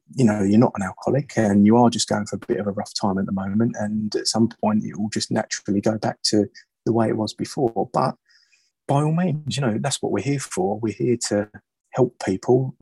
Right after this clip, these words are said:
You know, don't feel ashamed to ring the A A helpline. It is a massive thing to do, but I think what I found, the biggest part of, um, the relief for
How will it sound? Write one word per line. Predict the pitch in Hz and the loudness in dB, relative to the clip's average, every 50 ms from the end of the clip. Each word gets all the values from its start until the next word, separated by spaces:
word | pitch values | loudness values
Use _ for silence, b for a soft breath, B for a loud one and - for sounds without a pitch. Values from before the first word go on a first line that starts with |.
| _ _ | _ _
You | - 123 | -8 -8
know, | 107 - | -4 -4
don't | 127 123 - | -4 -2 0
feel | 123 110 | 0 0
ashamed | - - 120 110 101 104 107 123 135 - - _ _ - | 0 0 0 0 0 2 0 0 -2 -4 -10 _ _ -8
to | - 110 | -6 -4
ring | 113 110 110 107 110 | -2 -2 -2 -2 -2
the | 110 | -4
A | 113 113 107 | -4 -6 -6
A | 107 107 | -6 -4
helpline. | 123 - - - 104 101 104 117 135 139 - - | -6 -6 -6 -4 -4 -4 -4 -4 -6 -10 -10 -8
It | 151 - - - | -6 -6 -4 -2
is | 185 196 151 | 0 0 0
a | 113 | 0
massive | 107 101 - - - - - | -2 -2 -4 -8 -10 -10 -8
thing | - - - - | -8 -10 -8 -8
to | - - - - | -10 -8 -6 -4
do, | - 190 185 - | -4 -4 -4 -2
but | - - - - - - _ b b b b b b b b b _ _ - | -2 -2 -2 -4 -8 -12 _ b b b b b b b b b _ _ -12
I | 113 | -8
think | - - 123 110 - _ | -2 0 0 0 0 _
what | - 135 127 135 135 | -2 -2 0 0 0
I | 135 | -2
found, | - - - 87 87 92 104 104 117 113 - - _ _ _ _ _ | -2 0 0 0 0 0 -2 -2 -2 -2 -2 -8 _ _ _ _ _
the | - | -8
biggest | - - 160 - 139 135 - - | -2 -2 -2 0 0 -4 -4 -8
part | - - - 123 117 113 - 117 | -14 -4 0 2 2 2 0 0
of, | 107 104 - - - - - | -4 -4 -4 -6 -8 -6 -2
um, | - 104 104 104 101 104 117 - _ _ _ _ _ B B B _ _ - | 0 2 4 6 4 4 2 0 _ _ _ _ _ B B B _ _ 2
the | 107 | 4
relief | 107 117 117 107 98 98 - - - - | 6 8 6 6 4 2 -4 -8 -10 -4
for | - 98 98 98 98 98 | -2 0 2 2 0 -2